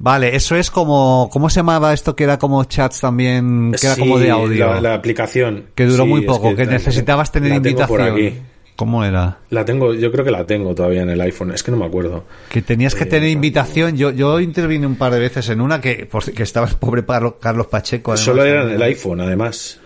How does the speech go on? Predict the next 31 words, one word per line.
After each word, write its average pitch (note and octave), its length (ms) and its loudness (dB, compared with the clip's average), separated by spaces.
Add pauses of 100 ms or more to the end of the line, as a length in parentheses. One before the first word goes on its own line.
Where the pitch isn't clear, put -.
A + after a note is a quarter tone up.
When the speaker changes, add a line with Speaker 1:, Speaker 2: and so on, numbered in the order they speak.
(140)
Speaker 1:
No, A#2 180 2
Speaker 2:
Yo C3 240 4
creo, B2 120 0
Speaker 1:
no, - 40 -2
no, A2 100 -2
Speaker 2:
yo B2+ 80 2
creo G#2+ 120 -2
Speaker 1:
no, A2 60 -2
Speaker 2:
que - 60 0
la F3 60 0
sigo A#2+ 160 0
Speaker 1:
era - 100 0
Speaker 2:
teniendo. A2+ 280 0
Speaker 1:
en F#2+ 320 -2
Speaker 2:
¿Esto? B2 280 -2 (220)
Speaker 1:
No, F#2+ 180 -6
no, F#2 80 -4
Speaker 2:
Ah, G#2+ 40 -4
Speaker 1:
no. A#2 40 -2
Speaker 2:
empezó C3 280 -2
en D3+ 120 0
iPhone F3 360 0
y C3 40 0
luego C#3 220 2
entró C3+ 420 0
en B2 140 0
Android A2 360 0
Speaker 1:
Sí. G2 40 0
Speaker 2:
o F#2+ 60 0
algo F2 120 -4
así. E2 240 -6